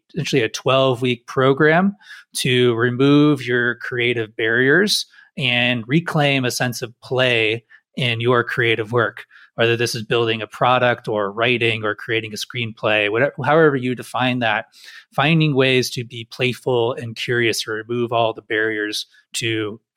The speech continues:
output. So this is something that I go through often. My two, uh, two of my keystone habits are directly taken from The Artist's Way. So morning pages, which is free form journaling first thing in the day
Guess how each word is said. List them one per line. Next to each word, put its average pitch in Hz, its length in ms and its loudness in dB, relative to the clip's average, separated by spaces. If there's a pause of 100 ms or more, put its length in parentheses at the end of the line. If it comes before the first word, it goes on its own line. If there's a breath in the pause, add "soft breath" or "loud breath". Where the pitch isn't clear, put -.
output. 117 360 -6 (480 loud breath)
So 147 100 2
this 127 80 2
is 127 80 -2
something 127 460 0
that 113 160 2
I 123 160 2
go 123 200 2
through 120 600 0
often. 185 500 4 (320 loud breath)
My 123 500 2
two, 135 640 4
uh, 117 200 0
two 202 160 8
of 170 60 4
my 143 120 4
keystone 135 480 0
habits 123 500 0 (260 loud breath)
are 113 220 2
directly 120 500 -2
taken 120 380 -4
from 117 180 -2
The 117 120 -2
Artist's 113 340 0
Way. 147 320 2 (300 soft breath)
So 117 200 2
morning 127 320 2
pages, 131 460 4
which 120 200 0
is 117 300 -2 (240 soft breath)
free 139 240 0
form 127 440 2
journaling 117 540 2
first - 300 -2
thing 117 140 -2
in 110 100 -8
the 110 60 -6
day 123 380 2